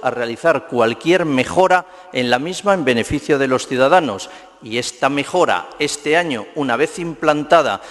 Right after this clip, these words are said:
la cuenta tributaria municipal, una vez superados todos los problemas de gestión que pudiera dar,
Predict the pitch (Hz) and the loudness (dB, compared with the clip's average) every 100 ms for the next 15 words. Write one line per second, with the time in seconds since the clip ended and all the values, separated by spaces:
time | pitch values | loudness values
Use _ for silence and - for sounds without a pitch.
0 | - 123 113 147 151 151 147 147 147 151 | -8 -4 0 0 2 2 2 -4 2 2
1 | 147 151 151 143 175 151 113 - 156 143 | 2 0 -2 -2 2 0 0 -6 -2 0
2 | 131 175 - - - 139 151 180 135 - | 2 0 -2 -8 -8 -4 0 0 0 -6
3 | 139 139 143 135 143 139 143 147 139 139 | -8 -6 -6 -8 -8 -6 -6 -4 -4 -4
4 | - 170 151 123 98 113 123 147 165 196 | -2 0 2 0 -6 -2 4 4 6 4
5 | 208 | 2